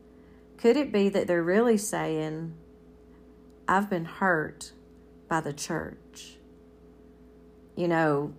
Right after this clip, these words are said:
it's not that hard to get hurt by the church. And I think it's very possible that our kids who are deconstructing their faith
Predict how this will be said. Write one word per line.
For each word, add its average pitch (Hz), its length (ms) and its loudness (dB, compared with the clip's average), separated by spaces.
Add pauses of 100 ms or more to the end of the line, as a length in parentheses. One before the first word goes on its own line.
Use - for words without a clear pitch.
(120)
it's 165 200 -2
not 175 240 2
that 160 180 2
hard 151 540 0 (300)
to 156 100 -6
get 147 180 2
hurt 147 220 0
by 131 120 2
the 127 120 -4
church. - 680 -6 (1700)
And 226 140 8
I 220 80 8
think 302 340 4
it's 208 220 2
very 208 280 4
possible 190 680 2
that 160 220 2
our 160 300 2 (100)
kids 240 560 2
who 185 80 0
are 175 80 -2
deconstructing 175 760 -4
their 151 100 -4
faith 190 720 -4